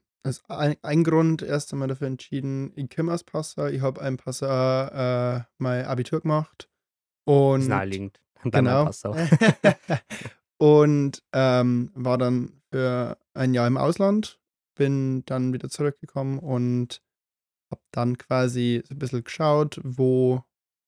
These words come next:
Speaker 1: äh, so ein bisschen was mit Betriebswirtschaft, äh, und Volkswirtschaft mit dabei ist. Und hab gar nicht lang suchen müssen, weil's quasi in Passau schon den,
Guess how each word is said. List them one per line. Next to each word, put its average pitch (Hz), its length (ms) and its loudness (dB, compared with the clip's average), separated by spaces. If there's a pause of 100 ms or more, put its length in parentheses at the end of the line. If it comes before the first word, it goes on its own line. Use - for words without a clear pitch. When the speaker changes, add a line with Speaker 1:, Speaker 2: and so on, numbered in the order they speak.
(220)
Speaker 1:
äh, 123 260 2
so 117 100 -8
ein - 80 -20
bisschen 127 200 -6
was 120 120 -2
mit 123 120 -2
Betriebswirtschaft, 147 960 -2
äh, 123 440 4
und 123 360 -2
Volkswirtschaft 156 600 -4
mit - 180 -10
dabei 165 360 4
ist. 175 240 0 (560)
Und 139 680 4 (840)
hab - 180 -8
gar 143 120 4
nicht 139 120 2
lang 135 180 2
suchen 170 280 2
müssen, 156 400 0
weil's 131 320 4
quasi 131 540 2
in 139 160 -2
Passau 135 480 0
schon 135 320 4
den, 131 420 2